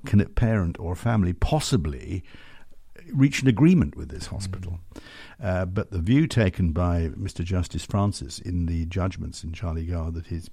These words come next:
Speaker 1: published was, "We really ought to have mediations of this kind of case, you know, every, every time, because we," uh, uh, he, he didn't put it quite like this,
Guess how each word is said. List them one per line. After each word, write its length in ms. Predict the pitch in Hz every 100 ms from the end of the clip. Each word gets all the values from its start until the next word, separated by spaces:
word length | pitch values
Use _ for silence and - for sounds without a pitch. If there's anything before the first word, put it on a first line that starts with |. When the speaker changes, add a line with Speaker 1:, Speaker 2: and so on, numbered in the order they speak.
| -
Speaker 1:
published 420 | 95 85 87 - -
was, 600 | 110 107 113 101 90 92 - - - - - - -
"We 160 | 117
really 380 | 107 117 147 143
ought 240 | 135 131 -
to 100 | 113
have 200 | 92 87
mediations 640 | 90 82 82 80 - 85
of 60 | 85
this 180 | 95
kind 260 | - 95 87
of 100 | 85
case, 420 | - 82 87 - -
you 60 | 90
know, 120 | 85 90 -
every, 220 | 120 95
every 220 | - 110 110
time, 460 | - 80 71 82 - - - - - - - -
because 380 | 120 - 120 95
we," 180 | 113
uh, 120 | 87 90
uh, 60 | - - - - - -
he, 160 | - - -
he 80 | 85
didn't 220 | 87 98
put 140 | 101
it 40 | 92
quite 240 | - 92
like 220 | 82 87
this, 200 | - 90